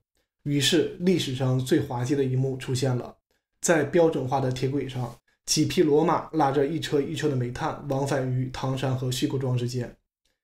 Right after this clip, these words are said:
这个情景被后人用电影的方式给予了深刻的纪念。马拉火车，这跟当时落后的清王朝还真是有点匹配。我们之前讲鸦片战争的时候说过，鸦片战争之后，满清的身子已经被拖进西方世界了，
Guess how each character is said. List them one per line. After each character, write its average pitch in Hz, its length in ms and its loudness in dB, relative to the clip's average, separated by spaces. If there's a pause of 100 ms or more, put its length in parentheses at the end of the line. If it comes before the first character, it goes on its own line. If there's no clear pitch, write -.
(160)
这 226 120 4
个 170 80 2
情 143 280 -2
景 135 240 -2 (240)
被 151 120 6
后 165 240 0
人 131 200 0
用 147 200 2
电 165 180 2
影 123 100 -4
的 131 80 -6
方 123 200 -2
式 127 280 -2
给 131 120 0
予 127 140 2
了 123 100 -4
深 131 220 -2
刻 131 100 -2
的 131 80 -2
纪 131 140 -2
念。 120 320 -4 (760)
马 147 160 4
拉 180 140 6
火 160 140 2
车， 151 420 2
这 165 140 4
跟 143 260 -2
当 151 220 0
时 135 180 -2
落 151 180 2
后 147 140 -2
的 131 100 0
清 139 240 0
王 127 140 0
朝 120 220 -4
还 143 120 -2
真 139 200 -2
是 135 140 -4
有 135 80 0
点 131 140 -2
匹 127 140 -8
配。 139 300 -6 (480)
我 151 120 4
们 139 140 -2
之 165 100 2
前 151 200 4
讲 135 240 0
鸦 143 100 2
片 151 160 0
战 139 100 -2
争 135 140 -2
的 139 80 -2
时 123 100 -2
候 120 140 -2
说 123 220 -4
过， 120 320 -2 (380)
鸦 170 200 4
片 170 180 2
战 156 140 2
争 156 160 2
之 151 100 2
后， - 380 2
满 139 260 0
清 151 140 -2
的 151 80 2
身 156 260 2
子 151 280 0
已 147 100 -8
经 131 160 -2
被 139 160 2
拖 143 180 0
进 139 220 0
西 143 160 0
方 123 160 -2
世 131 100 -4
界 135 160 0
了， 120 240 -4